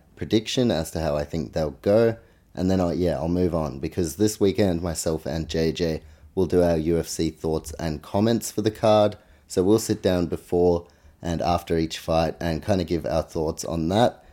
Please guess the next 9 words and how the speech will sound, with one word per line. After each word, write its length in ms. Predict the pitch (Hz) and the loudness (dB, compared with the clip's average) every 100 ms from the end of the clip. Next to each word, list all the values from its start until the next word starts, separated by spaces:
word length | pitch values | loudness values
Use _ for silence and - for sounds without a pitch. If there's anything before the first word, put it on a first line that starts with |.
| _ - | _ -4
So 320 | - 95 90 | 4 6 6
usually 560 | 87 113 131 156 156 - | 4 2 2 2 2 2
I 80 | |
would 140 | 90 87 | 2 2
have 120 | 85 | -2
a 60 | 82 | -4
betting 440 | 85 82 95 87 | -2 -2 0 0
angle, 380 | 80 87 87 90 | 0 0 0 0
like, 220 | 73 | 0